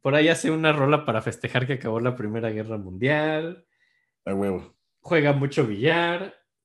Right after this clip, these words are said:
Speaker 1: y empieza a tomar cierta fama en Brasil. Le empieza a ir mejor y tener dinero en Brasil, no fuera, ¿no?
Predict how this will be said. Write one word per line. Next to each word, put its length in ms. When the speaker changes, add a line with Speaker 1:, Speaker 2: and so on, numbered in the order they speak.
Speaker 1:
y 260
empieza 380
a 60
tomar 260
cierta 380
fama 280
en 100
Brasil. 300
Le 60
empieza 300
a 40
ir 40
mejor 460
y 80
tener 320
dinero 500
en 200
Brasil, 440
no 120
fuera, 380
¿no? 220